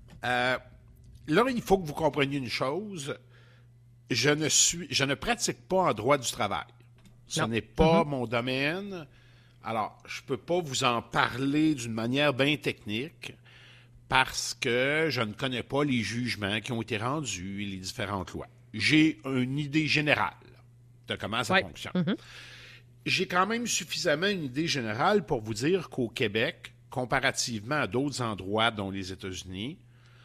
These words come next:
Speaker 1: le respect de la vie privée a toujours eu une place importante. Et je suis au fait de plusieurs décisions rendues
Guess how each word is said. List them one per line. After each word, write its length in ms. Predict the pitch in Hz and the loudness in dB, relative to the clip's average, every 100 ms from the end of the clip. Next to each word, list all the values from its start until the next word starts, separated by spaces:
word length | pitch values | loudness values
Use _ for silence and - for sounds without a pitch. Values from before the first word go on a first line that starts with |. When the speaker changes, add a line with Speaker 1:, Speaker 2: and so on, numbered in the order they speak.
| - - | -20 -2
Speaker 1:
le 220 | 135 139 | 4 4
respect 500 | 147 165 - - 233 | 4 0 -2 -2 -4
de 80 | 190 | -2
la 100 | 107 | -4
vie 160 | 101 113 | -4 -10
privée 720 | - 104 85 104 127 156 160 - - - - | -8 -10 -6 -6 -6 -8 -12 -20 -20 -16 -8
a 100 | 175 | -6
toujours 720 | - 226 196 233 220 175 147 - | -4 -2 0 0 -2 -4 -8 -6
eu 300 | 156 170 165 - - 139 | -2 -2 -6 -14 -6 -4
une 180 | 123 117 | -4 -4
place 480 | 127 143 151 - - - | 0 2 2 0 -6 -2
importante. 540 | 180 139 - - 82 - - - - - - - - - - - - - - | -2 -2 -10 -10 -14 -14 -20 -20 -20 -20 -20 -20 -20 -20 -20 -20 -20 -16 -2
Et 460 | 156 175 202 208 - - - - - | 2 4 2 -2 -12 -20 -20 -20 -10
je 200 | 113 139 | -4 0
suis 440 | - - 147 147 | 2 2 0 -2
au 160 | 117 90 | -2 -4
fait 480 | - 170 208 196 - | -6 -2 0 -2 -4
de 380 | 113 123 127 120 - | -2 0 -2 -6 -14
plusieurs 460 | - 117 123 127 120 | -8 -4 0 0 0
décisions 720 | 101 - - 92 113 139 165 | -2 -4 -4 -2 0 0 -2
rendues 720 | 127 110 104 92 82 95 120 | -2 -4 -4 -6 -10 -16 -18